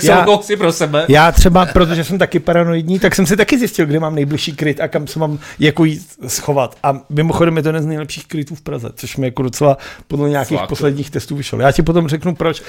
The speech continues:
Speaker 1: ale z důvodů, který nechci říkat, ty, tak to nechci říkat ani já. Navíc bych se tam s nikým z, z vás nerad setkal v tom krytu. Mám či soukromí. Ale, eh, je to strašný.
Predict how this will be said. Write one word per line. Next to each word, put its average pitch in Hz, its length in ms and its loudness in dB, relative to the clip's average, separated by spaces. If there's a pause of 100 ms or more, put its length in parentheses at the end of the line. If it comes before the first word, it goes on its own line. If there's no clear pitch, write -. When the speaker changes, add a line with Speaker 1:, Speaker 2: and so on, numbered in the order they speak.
(140)
Speaker 1:
ale 185 240 2
z 156 60 -4
důvodů, 185 340 2
který 202 260 2
nechci 196 320 2
říkat, 208 420 0
ty, 208 120 2
tak 190 220 -2
to 202 80 2
nechci 190 260 -2
říkat 190 260 -2
ani 190 180 -2
já. 185 140 2 (240)
Navíc 165 260 2
bych 156 160 -2
se 175 100 2
tam 175 160 2
s - 100 -6
nikým 165 400 -4
z, 160 40 -8
z 147 300 -10
vás 160 320 2
nerad 160 260 0
setkal 143 300 -4
v - 60 -12
tom 120 160 -2
krytu. - 360 -6 (220)
Mám 147 140 2 (180)
či 185 120 2
soukromí. 151 600 2 (420)
Ale, 139 920 2 (540)
eh, - 40 -4 (720)
je 113 180 -4
to 143 120 -6
strašný. 143 540 -6